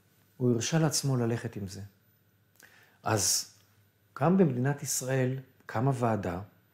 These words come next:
שבראשות פרופסור קרין נהון, תת ועדה הזאת, אה, מיפתה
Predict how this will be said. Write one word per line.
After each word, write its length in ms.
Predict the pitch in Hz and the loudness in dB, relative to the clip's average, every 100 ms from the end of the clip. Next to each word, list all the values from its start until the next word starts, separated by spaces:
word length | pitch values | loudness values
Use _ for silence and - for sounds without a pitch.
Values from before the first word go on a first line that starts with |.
| _ _ _ _ _ _ - _ | _ _ _ _ _ _ -20 _
שבראשות 1700 | - - 113 107 - - _ _ _ _ _ 110 104 104 - 143 139 | -12 -4 0 0 -2 -12 _ _ _ _ _ -6 -4 -2 0 -2 -2
פרופסור 500 | - - 135 - 110 | -12 -10 -8 -6 -6
קרין 280 | - 98 113 | -6 -2 0
נהון, 340 | 107 95 95 113 - _ _ _ _ _ _ - _ _ | 0 -2 -4 -8 -14 _ _ _ _ _ _ -20 _ _
תת 220 | 160 160 135 | -2 -2 2
ועדה 360 | 120 117 131 | 2 4 2
הזאת, 380 | 117 123 151 151 - _ _ - | 2 2 0 0 -18 _ _ -14
אה, 60 | 123 - - 117 107 104 - - _ _ _ _ | -14 -12 -12 -6 -4 -4 -6 -18 _ _ _ _
מיפתה 600 | 135 131 131 - - 170 | 2 4 2 -6 0 0